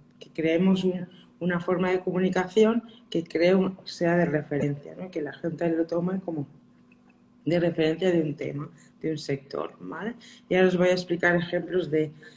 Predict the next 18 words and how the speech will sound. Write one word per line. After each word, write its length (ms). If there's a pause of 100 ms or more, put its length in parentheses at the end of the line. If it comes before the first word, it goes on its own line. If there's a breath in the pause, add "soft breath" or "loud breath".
(220 loud breath)
personalidades 800
que 100
lo 120
han 100
conseguido, 460
de 100
influencers 840 (480 soft breath)
y 380
en 220
de-, 220
en 120
diferentes 540
sectores 800
y 120
también 360
cómo 280
hacerlo, 440
¿vale? 260